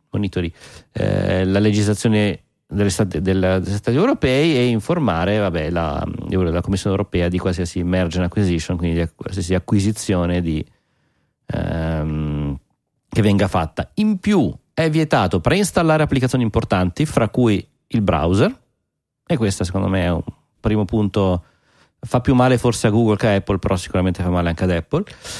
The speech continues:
Eh, richiedere agli sviluppatori di utilizzare dei servizi o dei framework, ad esempio i browser engine, sappiamo che sull'iPhone tutti, tutti i browser devono utilizzare Safari dietro, anche se non è visibile, sistemi di pagamento, sistemi di identità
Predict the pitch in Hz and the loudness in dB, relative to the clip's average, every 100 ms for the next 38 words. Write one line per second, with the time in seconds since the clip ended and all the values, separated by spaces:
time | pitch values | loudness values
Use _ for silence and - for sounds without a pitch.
0 | - - - 147 143 139 127 147 147 190 | -16 -6 0 2 4 4 4 2 0 2
1 | 185 143 131 113 127 120 123 135 117 117 | 4 4 2 2 0 0 0 0 0 0
2 | 117 110 120 110 104 90 95 104 107 - | 0 0 0 2 0 -2 -2 0 -2 -2
3 | 101 101 - 101 104 104 101 101 101 - | -2 -4 -2 -2 0 0 0 0 -2 -4
4 | 104 101 95 107 104 104 98 92 98 98 | -2 0 0 -2 -2 -2 -4 -2 -2 0
5 | 98 113 113 107 117 117 120 120 98 98 | 0 0 0 0 0 2 0 -2 -4 -2
6 | 95 95 87 - 95 98 95 101 92 98 | -2 -2 -6 -4 0 0 0 -2 0 -4
7 | - 98 95 - - 131 - 120 110 120 | -2 -4 -6 -16 -6 -4 -2 -2 0 2
8 | 120 107 110 104 104 98 98 92 87 90 | 2 0 0 0 0 0 -2 -2 -2 -4
9 | 92 92 90 85 82 90 101 85 - 90 | -4 -2 0 -2 -2 0 -2 -2 -4 -4
10 | 87 87 82 - 101 87 90 107 160 220 | -2 -2 -4 -4 -4 -2 -2 0 0 -4
11 | _ _ - - - _ - 101 107 104 | _ _ -20 -20 -20 _ -12 -2 0 2
12 | 107 110 117 107 110 101 107 101 101 101 | 0 2 0 0 -2 -4 -2 0 0 0
13 | 104 95 104 - 107 101 95 | -2 -2 -2 0 0 2 -2